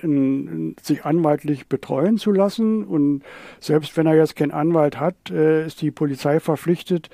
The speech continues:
ihm eine Liste mit Anwälten zu geben, die er anrufen kann und, äh, sich dann einen Anwalt, äh, zu besorgen.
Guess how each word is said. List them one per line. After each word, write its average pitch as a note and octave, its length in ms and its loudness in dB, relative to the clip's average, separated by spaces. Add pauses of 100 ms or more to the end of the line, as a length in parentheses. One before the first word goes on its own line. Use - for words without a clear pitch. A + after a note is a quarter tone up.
(360)
ihm E3 220 0
eine D3 140 4
Liste F3 280 2
mit D#3 200 2
Anwälten E3+ 480 2
zu D3+ 160 -4
geben, D3+ 260 2
die D3 120 0
er C#3 120 0
anrufen D#3+ 460 0
kann D#3 240 -2
und, C#3+ 400 -4
äh, C#3+ 300 -2 (120)
sich C#3 220 -6
dann D3+ 180 0
einen D#3+ 140 2
Anwalt, F3 500 0
äh, - 320 -8
zu - 220 -10
besorgen. C3 480 -8